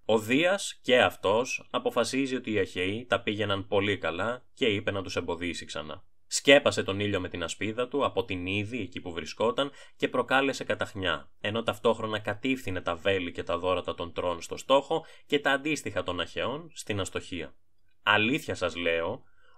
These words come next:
ο Αίας ήταν τόσο πιεσμένος που δάκρυσε. Δεν άντεξε. Και όμως, ο Δίας τον λυπήθηκε και έδιωξε την καταχνιά.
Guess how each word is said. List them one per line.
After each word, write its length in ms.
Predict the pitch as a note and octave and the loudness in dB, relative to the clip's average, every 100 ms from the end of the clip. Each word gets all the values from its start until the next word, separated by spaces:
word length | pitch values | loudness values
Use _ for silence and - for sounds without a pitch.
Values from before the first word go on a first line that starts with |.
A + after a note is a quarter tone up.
| - | 0
ο 180 | G#2 A2 | 4 6
Αίας 300 | C3 B2 - | 6 2 -2
ήταν 320 | B2+ A2 G2 | -2 -4 0
τόσο 360 | C3 D#3 - | 0 0 -4
πιεσμένος 800 | - F#2 E2 E2+ F2 F2 G#2 D3+ | -2 -2 -2 -2 -2 -2 -6 -8
που 140 | - G2+ | -6 -4
δάκρυσε. 680 | G2+ F#2+ F2+ - - - - - - | 4 4 4 -4 -14 -16 -18 -20 -18
Δεν 460 | G2 F#2+ C3+ C#3+ | -12 0 2 4
άντεξε. 560 | G2+ D#2+ D#2 - - - - - - - | 4 2 -2 -12 -16 -18 -20 -20 -20 -10
Και 140 | - B3 | 4 8
όμως, 560 | D3+ F2+ D2 - - | 8 8 -2 -8 -4
ο 120 | - G2 | 0 0
Δίας 280 | A2+ A#2+ | 0 -2
τον 120 | - F#2+ | -2 -4
λυπήθηκε 720 | F2 E2 G2 G2 G#2 D3 D#3+ - - | -4 -2 -4 -4 -2 -2 -2 -8 -16
και 220 | - A2+ | 4 6
έδιωξε 440 | G#2+ A2+ F#2 E2 F2 | 6 4 2 -6 -6
την 160 | F2 | -8
καταχνιά. 560 | D#2 D#2+ D#2 F2 D2+ C#2+ | -6 -6 -6 -6 -6 -8